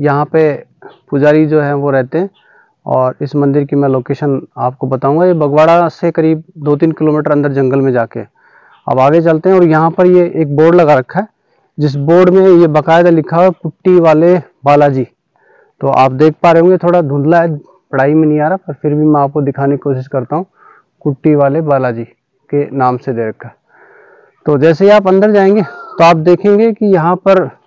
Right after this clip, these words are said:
garden ही बना रखा है। यहाँ के गांव वालों ने या society ने मिलके और एक पानी पीने की व्यवस्था भी कर रक्षी है, ये भी अच्छी बात है। और दूसरी, आप जब यहाँ अंदर जाएंगे तो आप देखेंगे कि घनघोर जंगल है। साथ के साथ में मैं बताना चाहूँगा, यहाँ देखो,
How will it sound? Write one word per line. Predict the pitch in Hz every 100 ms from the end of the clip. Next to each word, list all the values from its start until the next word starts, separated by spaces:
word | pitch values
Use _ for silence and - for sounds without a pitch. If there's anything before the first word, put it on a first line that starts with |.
| -
garden | 143 160 160 180
ही | 196
बना | 185 170
रखा | 170 -
है। | 185 - _ _ _ _ _ _ _
यहाँ | 147 147 147
के | 156
गांव | 143 147
वालों | 151 151 151
ने | 151
या | 151
society | 139 143 135 139 135 147 147 -
ने | 139
मिलके | 135 127 127 170 - _
और | 127 131 135
एक | 135 -
पानी | 131 131
पीने | 139 135
की | 131
व्यवस्था | 127 135 - 156
भी | 143
कर | 143
रक्षी | 131 - 156
है, | 165 _ _ - -
ये | 143
भी | 156
अच्छी | 143 - 151
बात | 135 135 135
है। | 180 - _ _ _ -
और | 135 131
दूसरी, | 131 139 - 160
आप | 151
जब | 143 147
यहाँ | 147 143 151
अंदर | 147 147
जाएंगे | 139 143 143 147
तो | 143
आप | 139
देखेंगे | 127 135 165 180 190 _ _ _ _ _ _ -
कि | 139
घनघोर | 131 139 156
जंगल | 139 147 156 170
है। | 151
साथ | - 143
के | 147 160
साथ | - 160 165
में | 160
मैं | 165 147
बताना | 135 160 165
चाहूँगा, | 170 175 175
यहाँ | 156
देखो, | 151 147